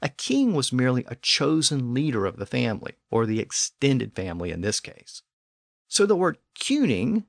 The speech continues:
as a member of the kindred, makes a little more sense when we consider the original concept of Germanic kingship. So those are some of the common Old English words derived from the word cún.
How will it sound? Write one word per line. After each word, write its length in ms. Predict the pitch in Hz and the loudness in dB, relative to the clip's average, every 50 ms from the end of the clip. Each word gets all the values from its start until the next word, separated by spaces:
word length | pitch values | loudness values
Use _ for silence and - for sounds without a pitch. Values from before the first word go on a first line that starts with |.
| _ _ _ | _ _ _
as 180 | - 113 107 104 | -8 -6 -4 -4
a 60 | 104 | -4
member 320 | 110 120 127 139 139 127 117 | 0 2 2 2 4 4 4
of 120 | 107 98 | 2 2
the 100 | - 98 | -2 -4
kindred, 680 | - - - - 202 202 202 180 135 127 101 101 131 - _ _ _ _ | -6 -8 -6 -2 2 2 2 4 4 4 2 2 2 -2 _ _ _ _
makes 220 | - 151 160 - - | 0 0 2 2 0
a 60 | 160 | 0
little 260 | 156 170 208 226 240 | 0 0 0 2 2
more 120 | 220 202 180 | 0 0 0
sense 420 | - - 190 180 165 - - - | 0 0 2 2 0 0 -2 -2
when 140 | 127 123 123 | -2 0 0
we 100 | 117 113 | -2 -2
consider 380 | - 117 117 - - 123 123 | -4 -6 -4 -2 -2 0 -2
the 120 | 113 117 113 | -2 -2 -4
original 420 | 110 110 107 101 - 117 113 107 | -2 -2 -2 -2 -2 -4 -4 -4
concept 680 | - - - 127 120 117 117 113 - - 92 87 - - | -6 -4 -2 -2 0 0 0 0 0 0 0 -2 -4 -6
of 140 | - 92 107 | -8 -10 -8
Germanic 500 | - - 110 92 - 76 - - - - | -6 -4 -4 -4 -4 -6 -8 -10 -14 -12
kingship. 540 | - - 120 120 117 107 - - - - - _ _ _ _ _ _ _ _ _ _ _ _ _ _ _ _ _ _ _ _ _ _ _ _ | -6 -4 -2 -2 -2 -2 -6 -10 -12 -16 -20 _ _ _ _ _ _ _ _ _ _ _ _ _ _ _ _ _ _ _ _ _ _ _ _
So 180 | - - 214 | -2 0 2
those 220 | 202 240 277 294 277 | 4 4 2 2 0
are 60 | 233 | 0
some 160 | - - 185 | 0 -2 0
of 40 | 165 | 0
the 80 | 143 135 | -2 -2
common 380 | - - 135 120 113 110 107 - _ - | -2 -2 0 0 0 0 -2 -4 _ 0
Old 260 | 110 110 123 127 123 | 0 0 2 0 -2
English 280 | 117 107 107 110 - | -4 -4 -6 -8 -8
words 500 | - - 80 82 - 71 - 95 - - - _ - | -8 -8 -8 -8 -8 -12 -12 -10 -10 -10 -10 _ -6
derived 360 | 110 95 95 87 82 101 - | -4 -2 0 0 0 -2 -4
from 120 | - 120 | -6 -6
the 100 | 117 110 | -6 -4
word 280 | 95 82 76 64 - - _ | -4 -4 -4 -4 -6 -8 _
cún. 440 | - - 190 175 156 - 90 101 | -6 -4 -4 -4 -4 -6 -8 -10